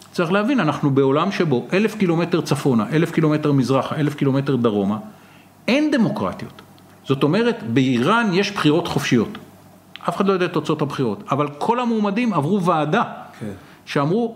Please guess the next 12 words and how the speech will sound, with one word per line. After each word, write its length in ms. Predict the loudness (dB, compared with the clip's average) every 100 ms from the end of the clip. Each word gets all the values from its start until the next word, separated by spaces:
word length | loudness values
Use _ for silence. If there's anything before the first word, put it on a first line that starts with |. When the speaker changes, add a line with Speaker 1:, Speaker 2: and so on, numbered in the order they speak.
| -12
Speaker 1:
"אתה 160 | -2 -2
יכול 220 | 0 0
להיות 220 | 0 0
מועמד", 380 | 0 2 0 0
וברור 320 | 0 2 0
לך 140 | 0 -2
את 100 | -2
מי 200 | 0 0
הם 60 | 0
מוציאים 540 | 0 0 2 4 4
מהרשימה. 460 | 2 2 0 0 -2 -4 -14 -20 -20 -20 -20 -20 -20 -20 -10
בטורקיה 840 | -2 -2 2 2 2 2 2 2